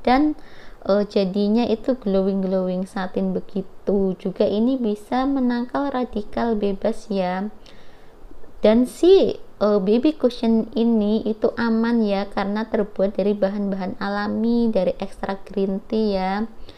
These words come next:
Dan juga ini sudah B P O M. B P O M-nya itu B P O M kualitas Asia loh, nggak main-main. Nah, lihat tuh wajahku. Auto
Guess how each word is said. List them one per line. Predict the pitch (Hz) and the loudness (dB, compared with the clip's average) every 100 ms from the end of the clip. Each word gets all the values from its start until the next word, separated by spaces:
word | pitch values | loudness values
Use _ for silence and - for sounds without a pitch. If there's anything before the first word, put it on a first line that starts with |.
| - - - - | -20 -18 -12 -2
Dan | 196 196 | 0 0
juga | 202 190 233 233 220 | -2 0 0 2 0
ini | 214 208 226 269 262 | 2 2 4 2 2
sudah | 208 196 226 226 | -2 0 -2 0
B | 185 | -2
P | - - 196 | -2 -2 -2
O | - - | -4 -2
M. | 247 254 226 202 | 0 2 2 0
B | 202 185 | -2 -2
P | - | -2
O | - 185 185 | -2 -2 -2
M-nya | 196 196 190 | -2 -2 0
itu | 214 269 - - - | 2 2 0 -10 -2
B | 170 | 0
P | - | 0
O | - | 0
M | 185 | 0
kualitas | 202 - 196 190 220 - | -2 -2 0 0 -4 -6
Asia | 220 - 233 254 240 | -8 -2 2 4 4
loh, | 202 214 | 2 2
nggak | 202 - 196 | 0 -2 -4
main-main. | 196 208 202 202 240 269 269 262 254 254 247 254 269 - - - - - - | -2 0 0 -2 -2 0 2 2 2 4 4 2 -2 -8 -18 -20 -18 -14 -4
Nah, | 185 180 175 175 | -2 -2 -2 -2
lihat | 180 185 180 196 | 0 -2 -2 -2
tuh | 180 | 0
wajahku. | 175 - 185 - - 185 180 185 185 185 185 - - - - | -2 0 -4 -4 -6 -4 -2 -4 -4 -6 -8 -12 -12 -10 -4
Auto | 180 196 - | -2 -2 0